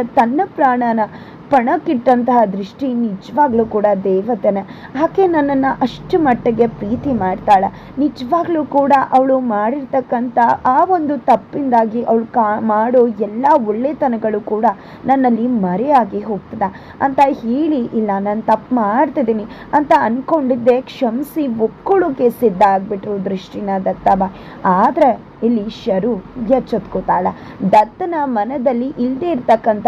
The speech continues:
ವಿಷ ಬೀಜವನ್ನ ಕೂಡ ಬಿತ್ತುತ್ತಾಳೆ. ಇಲ್ಲಿ ದೃಷ್ಟಿಗೆ ಮೊದ್ಲೇ ಗೊತ್ತಿತ್ತು ನಿನ್ ಮೇಲೆ ಅಟ್ಯಾಕ್ ಆಗೋದು ಅಂತ ಹೇಳಿ ಸುಳ್ಳು ಹೇಳೋದ್ರ ಮುಖಾಂತರ ಇಲ್ಲಿ ದತ್ತಾಬಾಯಿ ಮನನ್ನ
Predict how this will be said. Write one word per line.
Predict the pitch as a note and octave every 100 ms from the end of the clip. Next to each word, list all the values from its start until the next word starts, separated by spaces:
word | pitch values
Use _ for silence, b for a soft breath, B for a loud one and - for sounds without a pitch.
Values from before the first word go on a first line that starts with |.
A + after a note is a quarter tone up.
| A3+
ವಿಷ | G3+ G3+ A#3+
ಬೀಜವನ್ನ | A3+ F#3+ A3+ D4+ - D#4 B3 G3+
ಕೂಡ | G3 G3+ G3 G3
ಬಿತ್ತುತ್ತಾಳೆ. | F#3 - G#3 F#3+ F#3+ F#3+ - -
ಇಲ್ಲಿ | C#4 E4 D#4+ A#3+
ದೃಷ್ಟಿಗೆ | A#3+ - E4 C#4 C#4
ಮೊದ್ಲೇ | A#3+ G3 F#3+ C#4
ಗೊತ್ತಿತ್ತು | A3+ F#3+ F#3+ - E4+ A#3+ A#3+
ನಿನ್ | A#3+ A3 G#3+
ಮೇಲೆ | G#3+ A3+
ಅಟ್ಯಾಕ್ | - G3+ - C4 C4+ -
ಆಗೋದು | A3+ G#3+ B3 D#4 A#3 G#3+ - - - - - - - -
ಅಂತ | B3 B3+ C4
ಹೇಳಿ | B3+ B3 C4+ D4 B3+ - - - -
ಸುಳ್ಳು | E4 F4+
ಹೇಳೋದ್ರ | F4+ D#4+ D4 C#4 C4+
ಮುಖಾಂತರ | C4 G#3+ G3 A#3 C4 D4+ C#4+ - B B -
ಇಲ್ಲಿ | C#4 C#4 A3+
ದತ್ತಾಬಾಯಿ | A3+ A3 D#4 D#4 C4+ B3
ಮನನ್ನ | G#3+ G3 G#3+ D4+ D#4+